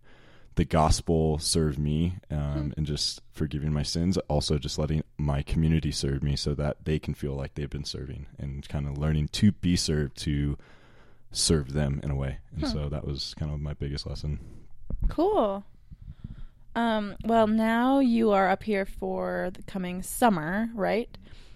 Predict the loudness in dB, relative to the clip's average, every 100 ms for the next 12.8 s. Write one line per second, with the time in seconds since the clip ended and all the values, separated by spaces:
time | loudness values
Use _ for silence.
0 | -18 0 6 10 10 8 6 4 4 2
1 | 0 0 0 -2 -2 0 -2 -4 -4 -4
2 | -4 -4 -4 -4 -6 -8 -10 -8 -8 -6
3 | -6 -4 -4 -4 -6 -8 -10 -12 -16 -16
4 | -16 -18 -18 -16 -2 4 4 4 -2 0
5 | 2 4 4 2 2 4 4 2 0 -2
6 | -8 -4 0 4 6 6 4 4 6 6
7 | 0 -2 0 0 -4 -8 -6 -6 -4 -4
8 | -4 -6 -8 -6 -4 -4 -2 -4 0 2
9 | 2 2 -2 -4 -6 -4 -6 -6 -6 -6
10 | -4 -2 -2 -2 -6 -6 -6 -6 -6 -6
11 | -6 -6 -8 -8 -6 -4 -4 -2 -4 -6
12 | -16 -10 -8 -6 -6 -6 -8